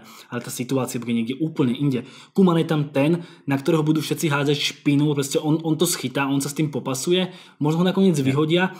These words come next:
Speaker 1: a Xavi tam bude mať vydláždenú ale cestu. Prežil,
Speaker 2: Mhm.
Speaker 1: preže-, Kuman tam prežil najväčšiu krízu, Kuman prežil najväčšiu krízu Messiho, Kuman prežil nespokojného Messiho, to všetko bude zabudnuté, Xavi už možno Messiho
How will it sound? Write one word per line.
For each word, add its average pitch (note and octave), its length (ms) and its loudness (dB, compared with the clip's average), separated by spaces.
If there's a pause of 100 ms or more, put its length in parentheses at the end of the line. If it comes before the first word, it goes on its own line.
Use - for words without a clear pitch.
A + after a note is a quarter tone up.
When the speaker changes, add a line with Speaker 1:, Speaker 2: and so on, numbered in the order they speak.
(200)
Speaker 1:
a B2 80 -4
Xavi D3 260 2
tam D3 140 0
bude C#3+ 120 2
mať C3+ 120 2
vydláždenú C3+ 580 2
ale B2 140 0
cestu. - 440 -10 (360)
Prežil, C#3+ 480 2
Speaker 2:
Mhm. A#2+ 240 -8
Speaker 1:
preže-, C#3+ 240 0
Kuman F3 240 2
tam D#3+ 160 -2
prežil B2 320 -2
najväčšiu F#3+ 480 0
krízu, D#3 480 4 (240)
Kuman D3 320 0
prežil C#3 320 -2
najväčšiu C3+ 320 2
krízu C3 320 2
Messiho, F3 640 2
Kuman C#3+ 320 0
prežil C3 240 0
nespokojného F#3+ 680 2
Messiho, D#3+ 440 2 (240)
to - 80 -8
všetko E3 240 -2
bude C3+ 240 0
zabudnuté, F#3+ 800 0
Xavi F3 320 2
už E3+ 80 4
možno E3 240 4
Messiho D#3 320 2